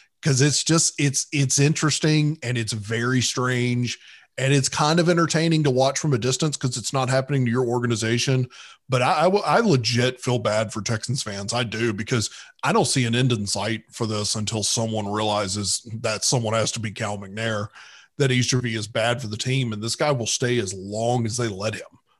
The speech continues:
I mean, he's, he's a, he's a, what are you, a squatter? He's cra-, <laughs> he's claiming power squatters rights right now, and he is not gonna leave until the owner throws him out. So good luck. But I will tweet out these links 'cause they're, they're damn good articles.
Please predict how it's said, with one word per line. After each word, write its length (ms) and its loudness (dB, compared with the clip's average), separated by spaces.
I 40 -16
mean, 140 -6
he's, 200 0
he's 300 -4
a, 120 -2
he's 200 -4
a, 260 -2
what 140 0
are 40 -2
you, 120 -6
a 60 -6
squatter? 560 2
He's 160 0
cra-, 200 0
<laughs> 20 2
he's 180 6
claiming 400 2
power 340 0
squatters 460 0
rights 280 -2
right 180 2
now, 180 0
and 80 -2
he 120 0
is 200 -2
not 320 0
gonna 140 -2
leave 280 0
until 280 -6
the 140 -10
owner 260 -4
throws 340 -2
him 100 -6
out. 300 -2
So 160 -2
good 240 -6
luck. 340 -2
But 120 4
I 80 6
will 160 4
tweet 220 6
out 140 4
these 160 -2
links 280 -4
'cause 180 -2
they're, 160 -4
they're 140 -6
damn 320 -8
good 120 -14
articles. 460 -10